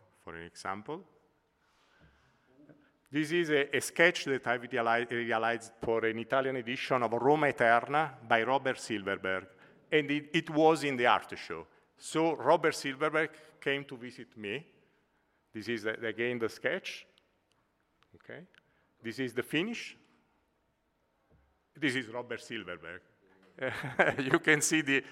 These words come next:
the painting in the exhibit, uh, behind our shoulder in fo-, in, on the ri-, on the right. There. Okay.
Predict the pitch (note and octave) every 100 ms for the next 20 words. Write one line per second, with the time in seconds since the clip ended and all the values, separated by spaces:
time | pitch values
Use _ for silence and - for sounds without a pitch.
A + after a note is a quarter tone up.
0 | - D3 D3+ F3+ D#3+ C3 A2+ A#2 D3 D#3+
1 | - - B2+ B2 B2+ B2+ - C3 A#2+ B2+
2 | B2 A#2 A2+ G#2+ G#2+ G2+ G#2+ B2 A#2+ A2+
3 | A2 G#2 G2 - A2+ G#2+ F#2+ F2+ - _
4 | _ G#2+ F#2+ - A#2 A#2+ A2+ B2 A2+ G#2+
5 | G#2 - G#2+ G2+ F2+ E2 E2 _ _ _
6 | _ _ _ _ _ _ _ _ _ _
7 | _ _ _ _ _ _ _ - F#2+ D#2+
8 | D#2+ _ _ _ _ _ _ _ _ _
9 | _ _ _ _ _ _ _ _ _ _
10 | _ _ - - F#2 C#3